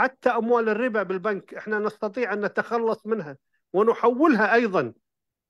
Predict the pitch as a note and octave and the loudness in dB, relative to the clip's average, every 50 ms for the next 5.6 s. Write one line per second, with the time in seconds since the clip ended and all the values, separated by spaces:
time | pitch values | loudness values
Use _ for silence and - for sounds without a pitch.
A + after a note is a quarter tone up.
0 | _ _ - G3 G#3 A3 G3+ F#3 D#3+ - G3+ G3 G3+ G#3 G3+ G3 F3+ F#3+ G3 F#3+ | _ _ 0 2 4 4 2 0 0 0 2 2 4 2 2 0 -2 -2 -2 0
1 | G3+ G3 G3 E3 F3 A3 G#3+ F#3 - - F3+ F#3+ G3 G3+ G3 F3 C#3+ A#2 - _ | 0 0 0 0 0 -2 -2 -2 -2 -4 -2 -2 -2 -2 -4 -6 -8 -10 -12 _
2 | - F3 - G3 F#3+ G#3 B3 C4 A3+ - A#3+ A#3 G3+ F#3+ G#3 F#3+ - B3 B3+ G#3+ | -12 -8 -6 -4 0 2 2 0 0 0 -2 -2 0 0 0 0 0 0 0 0
3 | G#3+ A3 G3 F#3+ G3 G#3 G#3+ G3+ - - G3 A3+ G#3+ F#3+ C#3 A#2 _ _ _ _ | 0 0 -2 -2 -2 -2 -4 -4 -2 -2 -2 0 -2 -4 -4 -6 _ _ _ _
4 | _ _ - E3 F3+ F3+ - F#3+ F#3 G3+ A#3+ A#3 - A#3 A3 - A#3+ A3+ - A3 | _ _ -6 -4 -4 -4 -4 -4 -2 -2 -2 0 -2 -2 -2 -2 -4 -2 -2 -2
5 | G3+ F#3+ G3 G3+ G#3 G3+ F#3 D#3+ C3+ A#2+ G#2+ | -2 -2 -4 -2 -2 -2 -2 -4 -6 -12 -16